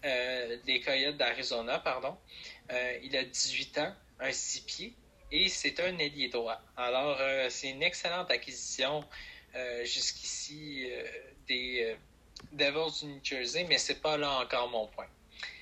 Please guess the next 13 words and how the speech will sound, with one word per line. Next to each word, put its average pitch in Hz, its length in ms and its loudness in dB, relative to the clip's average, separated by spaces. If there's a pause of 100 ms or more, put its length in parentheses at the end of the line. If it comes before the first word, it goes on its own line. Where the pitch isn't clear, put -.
(200)
Alors, 139 360 2
euh, 143 200 2
le 143 180 2
troisième, 156 760 2
euh, 139 220 0
qui 135 120 -2
est 123 100 -2
toujours 147 260 2
en 143 100 2
première 127 440 0
ronde, 151 260 -2
Shakir 175 640 2 (300)
Mushkandulin. 151 1200 0